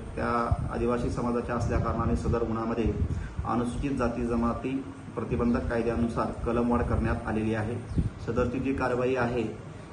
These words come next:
ते पोलीस स्टेशन राळेगाव तसेच स्थानिक गुन्हे शाखा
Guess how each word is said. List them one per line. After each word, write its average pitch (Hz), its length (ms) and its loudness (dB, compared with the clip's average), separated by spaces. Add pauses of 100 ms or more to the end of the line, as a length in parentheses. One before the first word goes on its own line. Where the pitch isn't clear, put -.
(120)
ते 123 180 0
पोलीस 127 320 2
स्टेशन 131 360 0
राळेगाव 123 440 2 (260)
तसेच 123 240 -2
स्थानिक 120 540 -2
गुन्हे 127 180 0
शाखा 123 400 2